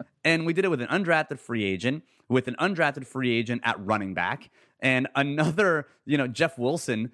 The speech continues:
who's another undrafted free agent running back. Uh, you know, it, it's one of those things where it, it just, people, the, the, the bones are there. You know, when you, when you find a house and you're like, "Look,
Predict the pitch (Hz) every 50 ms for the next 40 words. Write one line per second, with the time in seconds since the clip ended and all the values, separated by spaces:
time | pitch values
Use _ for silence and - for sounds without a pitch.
0 | _ _ _ 143 143 127 139 131 139 147 156 175 170 147 131 110 107 113 107 -
1 | 117 107 - - 107 101 101 95 107 101 80 90 87 90 90 85 90 98 131 160
2 | - - _ _ _ _ _ _ - 120 123 120 120 - - 156 160 147 143 147
3 | - 160 - - 165 - - 214 220 196 165 127 - - 120 127 127 107 107 107
4 | 107 104 101 101 98 98 - - 113 110 - 113 101 - 110 104 - - - -
5 | - _ _ - 156 156 151 - 147 147 131 - - _ - - _ _ _ _
6 | _ _ _ - - - _ - 123 110 143 113 120 135 131 113 - - - -
7 | - 127 95 - 131 151 180 196 185 135 117 101 85 80 76 82 80 80 80 85
8 | 95 120 147 160 175 151 131 - 120 113 107 92 - 110 110 110 101 - - 92
9 | 90 98 104 - - 87 92 98 101 101 98 95 - 135 123 107 -